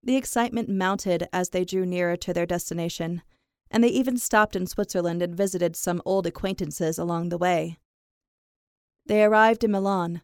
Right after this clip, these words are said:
spirits high and the health of all improving. The Shelleys were looking forward to their future, with Claire and baby Alba in tow. As a biographer wrote, for,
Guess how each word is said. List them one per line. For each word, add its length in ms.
spirits 460
high 480
and 120
the 60
health 300
of 160
all 300
improving. 680
The 80
Shelleys 380
were 100
looking 300
forward 420
to 120
their 140
future, 560
with 200
Claire 320
and 240
baby 260
Alba 400
in 140
tow. 420
As 140
a 60
biographer 680
wrote, 340
for, 180